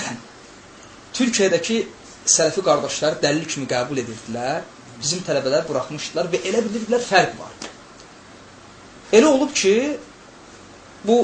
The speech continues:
həmin o qardaşlar Türkiyədə hər hansı bir şeyxi çağırıblar,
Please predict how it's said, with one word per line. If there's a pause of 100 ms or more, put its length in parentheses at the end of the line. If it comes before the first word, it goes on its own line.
(120)
həmin
o
qardaşlar (840)
Türkiyədə (320)
hər
hansı
bir
şeyxi
çağırıblar,